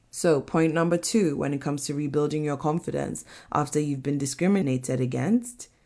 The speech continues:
is to remember your worth is intrinsic and that no one has the power to take it away from you. The third point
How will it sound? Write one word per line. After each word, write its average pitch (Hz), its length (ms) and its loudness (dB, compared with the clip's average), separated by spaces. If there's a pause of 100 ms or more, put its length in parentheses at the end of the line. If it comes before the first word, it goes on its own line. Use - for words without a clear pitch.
(500)
is 156 140 -2
to - 160 -2
remember 160 520 2
your 165 300 4
worth 147 440 0
is 135 160 -6
intrinsic 160 840 -4 (300)
and 147 180 -2
that 139 140 0
no 156 320 4
one 135 500 2 (100)
has 135 240 -6
the 147 100 -2
power 143 680 -2 (120)
to 131 100 -12
take 127 280 -4
it 117 80 -4
away 120 220 -4
from - 240 -10
you. - 200 -12 (1080)
The 196 80 -4
third 226 340 4
point 160 540 0